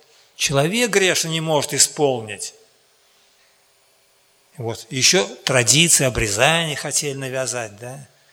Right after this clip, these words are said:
Да, закон благ, но его никто не мог исполнить. И Христос за нас исполнил закон.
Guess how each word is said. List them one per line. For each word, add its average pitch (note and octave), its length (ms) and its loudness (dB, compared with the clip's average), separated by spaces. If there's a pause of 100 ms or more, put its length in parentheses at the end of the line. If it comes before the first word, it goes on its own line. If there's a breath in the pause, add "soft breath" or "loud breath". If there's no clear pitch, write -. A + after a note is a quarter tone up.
(920 soft breath)
Да, C3+ 180 -10
закон C3+ 360 -4
благ, G3 360 -2
но C#3+ 60 -2
его D#3+ 160 2
никто E3+ 220 0
не F#3+ 100 2
мог F#3+ 200 -2
исполнить. E3 460 -2
И - 20 -8
Христос E3+ 640 4
за C3 160 0
нас D3 280 2
исполнил E3+ 500 -2
закон. A#2+ 460 -4